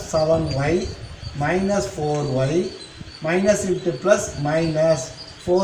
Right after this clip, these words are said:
seven சார் ட்வென்டி எயிட், equal to zero.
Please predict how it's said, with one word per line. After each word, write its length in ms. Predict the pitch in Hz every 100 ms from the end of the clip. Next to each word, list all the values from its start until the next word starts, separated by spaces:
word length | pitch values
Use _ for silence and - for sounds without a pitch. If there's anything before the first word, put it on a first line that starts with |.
| 185
seven 200 | 180 170 190
சார் 180 | 214 -
ட்வென்டி 420 | 170 170 151 180 160 151 151
எயிட், 200 | 165 160 - - 175
equal 280 | 180 175 151 202
to 100 | 254 - - - - - 123 143
zero. 400 | 160 151 165